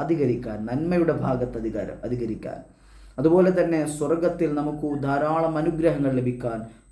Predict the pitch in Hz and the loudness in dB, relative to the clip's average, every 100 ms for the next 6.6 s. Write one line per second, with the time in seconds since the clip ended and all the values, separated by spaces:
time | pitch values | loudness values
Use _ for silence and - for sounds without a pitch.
0 | - 131 135 165 147 135 123 120 120 120 | -6 -4 -2 0 2 2 2 0 -2 -4
1 | 113 110 - 139 147 147 135 131 123 127 | -4 -6 -4 0 0 0 2 2 0 -2
2 | - - 127 139 151 165 160 147 135 131 | -12 0 2 4 4 4 2 2 0 -2
3 | 127 120 127 135 120 110 110 - - - | -2 -2 -2 -2 -4 -4 -8 -14 -20 -2
4 | 135 143 139 131 127 131 131 131 - 127 | 0 4 4 4 0 2 4 4 -2 -4
5 | 131 151 151 147 143 143 160 165 151 165 | 2 2 2 0 -2 -2 -2 -2 -2 2
6 | 180 180 160 180 151 | 2 2 0 0 0